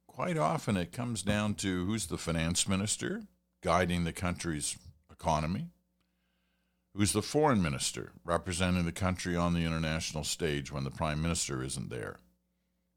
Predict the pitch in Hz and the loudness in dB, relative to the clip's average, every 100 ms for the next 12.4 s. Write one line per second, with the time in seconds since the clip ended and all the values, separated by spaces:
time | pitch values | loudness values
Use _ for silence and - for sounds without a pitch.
0 | _ _ _ _ 78 78 73 80 78 71 | _ _ _ _ -14 -8 0 4 4 2
1 | 76 - 85 78 78 73 69 - - 92 | 0 2 2 2 0 0 -2 -4 0 2
2 | 82 76 80 69 69 - 87 - 71 67 | 2 2 0 0 -2 2 2 0 -2 -4
3 | 60 - 80 - 78 - - - 71 67 | -4 -2 -4 -2 -2 -2 -8 -8 -8 -6
4 | 78 69 62 - 64 67 71 58 - - | -6 -6 -8 -8 -6 -6 -6 -8 -12 -18
5 | _ _ _ _ _ _ _ _ _ _ | _ _ _ _ _ _ _ _ _ _
6 | _ _ _ _ _ _ _ _ _ _ | _ _ _ _ _ _ _ _ _ _
7 | _ _ _ _ _ _ _ _ _ _ | _ _ _ _ _ _ _ _ _ _
8 | _ _ 101 101 95 92 92 101 110 85 | _ _ 8 10 10 10 8 8 6 2
9 | 80 - 104 101 117 - 101 107 104 107 | -2 0 4 4 4 2 4 4 2 4
10 | 107 110 - 127 95 104 113 87 98 104 | 4 4 2 2 6 8 8 4 2 4
11 | 107 98 92 92 95 85 - 98 - 101 | 4 2 4 4 4 2 4 4 4 0
12 | 82 85 107 160 | 4 4 4 0